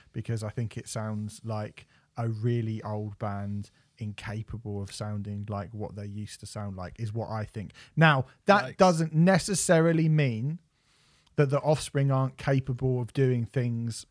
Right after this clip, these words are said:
Speaker 1: f-, that they used to do quite well. I think them trying to do another Killboy Powerhead or L A P D, uh, or Session is a bad idea for them,
Speaker 2: Mm.
Speaker 1: right? I think it's a bad idea. It's probably been a bad idea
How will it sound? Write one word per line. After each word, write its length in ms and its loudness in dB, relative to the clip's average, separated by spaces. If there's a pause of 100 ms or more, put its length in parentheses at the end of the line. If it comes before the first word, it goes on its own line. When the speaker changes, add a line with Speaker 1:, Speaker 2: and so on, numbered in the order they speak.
Speaker 1:
f-, 200 -20
that 120 -2
they 140 -2
used 380 0
to 80 -4
do 260 -6
quite 340 -4
well. 320 -6 (480)
I 220 6
think 340 -2
them 240 0
trying 400 0
to 120 -4
do 200 -2
another 500 -2 (380)
Killboy 420 -2
Powerhead 680 -4
or 340 -4
L 140 -4
A 100 -6
P 240 -6
D, 400 -6 (480)
uh, 240 -6
or 80 -8
Session 580 -6 (220)
is 200 0
a 40 0
bad 640 -2
idea 600 -10 (240)
for 160 -6
them, 240 -2
Speaker 2:
Mm. 40 -4
Speaker 1:
right? 140 -4
I 60 -2
think 120 0
it's 140 -8
a 60 -4
bad 600 4
idea. 360 0
It's 200 -6
probably 540 2
been 180 2
a 80 2
bad 300 -2
idea 420 -6